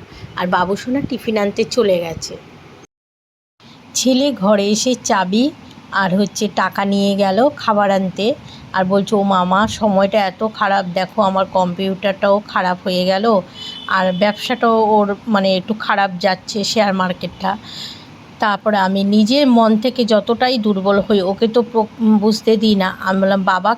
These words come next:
কিচ্ছু হবে না, সময় ভালো মন্দ সব মিলিয়েই আসে,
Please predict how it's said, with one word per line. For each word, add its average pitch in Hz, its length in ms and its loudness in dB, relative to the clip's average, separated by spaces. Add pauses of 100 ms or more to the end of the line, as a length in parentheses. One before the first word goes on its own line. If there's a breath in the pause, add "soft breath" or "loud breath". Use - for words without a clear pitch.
কিচ্ছু 233 380 -2
হবে 185 280 2
না, 180 160 -6
সময় 208 480 2
ভালো 202 420 0
মন্দ 202 380 2
সব 208 320 0
মিলিয়েই 202 540 2
আসে, 226 440 0